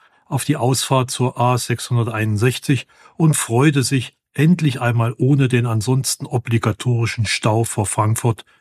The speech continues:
davongekommen zu sein. Fünfzehn Minuten später saß er seinem Chef, Doktor Gerd Vogel, in dessen Büro gegenüber.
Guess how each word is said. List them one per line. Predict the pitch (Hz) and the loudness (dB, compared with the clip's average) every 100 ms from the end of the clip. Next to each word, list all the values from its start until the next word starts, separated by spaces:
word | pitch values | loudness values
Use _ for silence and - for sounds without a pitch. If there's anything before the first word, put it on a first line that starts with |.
| _ | _
davongekommen | 139 117 - 107 104 - 104 107 | 0 0 2 0 0 0 -2 0
zu | - 107 | 0 -2
sein. | 101 90 _ _ _ _ _ _ _ _ _ _ _ _ _ - | -2 -6 _ _ _ _ _ _ _ _ _ _ _ _ _ 2
Fünfzehn | 175 - - 143 | 2 4 2 4
Minuten | 139 135 110 | 4 4 2
später | - 135 147 117 123 | 0 2 2 0 -2
saß | 123 - 107 | -2 -4 -2
er | 120 | 0
seinem | 104 107 101 | 0 -2 -2
Chef, | - 139 - - - _ _ _ _ | 2 0 0 -10 -18 _ _ _ _
Doktor | 143 - - 123 | -2 -2 -2 -2
Gerd | 101 107 - | 0 -4 -4
Vogel, | - 123 135 139 117 | 0 2 2 0 -2
in | 107 | -2
dessen | 117 - | 0 0
Büro | 120 107 104 101 | 2 2 0 -2
gegenüber. | 117 127 117 98 - | 0 0 -2 -6 -10